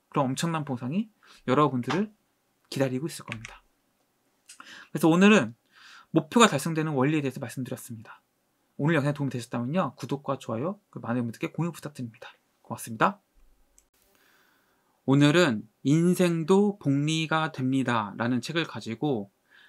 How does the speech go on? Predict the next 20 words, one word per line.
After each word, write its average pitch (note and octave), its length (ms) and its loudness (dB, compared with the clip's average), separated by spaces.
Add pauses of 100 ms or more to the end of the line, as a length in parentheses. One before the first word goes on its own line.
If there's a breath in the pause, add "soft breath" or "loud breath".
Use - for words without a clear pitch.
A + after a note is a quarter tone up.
(120 soft breath)
기하급수적으로 D3+ 1160 0
성장하는 F#3+ 640 2
비결에 B2+ 340 0
대해서 A2+ 260 -6
한번 A2+ 160 -6
이야기를 B2 520 -6
해보도록 C#3 560 -6
하겠습니다. C#3+ 580 -10 (640 soft breath)
이 C#3+ 80 -2
책의 F#3+ 180 6
저자는요. D3 640 0 (480 soft breath)
데런 D#3 320 4
하디라는 F3 480 0
분인데요. A#2 580 -6 (400)
이십오 C#3+ 440 2
년간 D#3+ 480 0 (180)
성공, D3+ 540 2 (380)
자기개발, C3+ 640 -4 (360)
동기부여 E3+ 640 2
분야에서 A2+ 680 -6